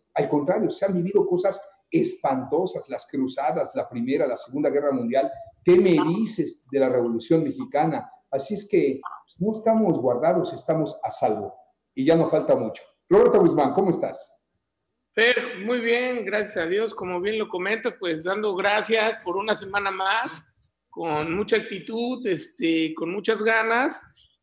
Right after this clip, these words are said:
Speaker 2: y hacer lo que nos toca, ¿no? C-, como bien dices, estábamos comentando que somos gente afortunada, gracias a Dios. Tenemos herramientas, tenemos dónde estar, tenemos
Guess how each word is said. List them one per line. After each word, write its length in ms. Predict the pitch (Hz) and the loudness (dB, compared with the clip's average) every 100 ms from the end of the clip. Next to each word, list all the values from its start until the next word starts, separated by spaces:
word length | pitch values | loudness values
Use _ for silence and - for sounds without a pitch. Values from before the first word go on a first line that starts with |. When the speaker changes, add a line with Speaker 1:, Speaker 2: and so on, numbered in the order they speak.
| - | -6
Speaker 2:
y 280 | 165 185 | -2 0
hacer 480 | 185 185 226 269 302 | 2 2 2 2 2
lo 120 | 294 | 2
que 100 | - | 2
nos 200 | 226 214 | 2 0
toca, 320 | 285 311 330 220 | 0 0 0 0
¿no? 500 | 226 262 403 359 - - - - - | 2 4 2 0 -8 -18 -18 -18 -16
C-, 120 | - | -10
como 260 | 196 196 185 | -4 0 2
bien 160 | 226 | 2
dices, 200 | 233 220 | 2 -2
estábamos 360 | - 247 233 185 | 0 0 0 -2
comentando 640 | 196 180 175 226 240 233 | 0 2 2 2 0 -2
que 80 | 180 | -2
somos 260 | 196 208 | -2 -2
gente 220 | - 208 220 | -2 0 0
afortunada, 720 | - 185 175 175 202 226 202 | 0 -2 0 2 2 2 0
gracias 280 | 180 175 | -2 -2
a 100 | 170 | 0
Dios. 540 | 156 180 202 262 - - _ _ - - - | 4 4 4 0 -6 -20 _ _ -20 -14 -4
Tenemos 720 | 170 190 214 196 170 156 156 | 0 2 4 6 4 2 -2
herramientas, 720 | 143 156 165 190 220 226 - | -2 0 2 2 2 0 -2
tenemos 340 | 175 196 185 | -4 -4 -2
dónde 240 | 202 196 165 | -4 -4 -6
estar, 540 | - 180 208 233 226 | 0 2 4 2 2
tenemos 640 | 190 185 196 185 156 - | -2 -2 -4 -6 -6 -12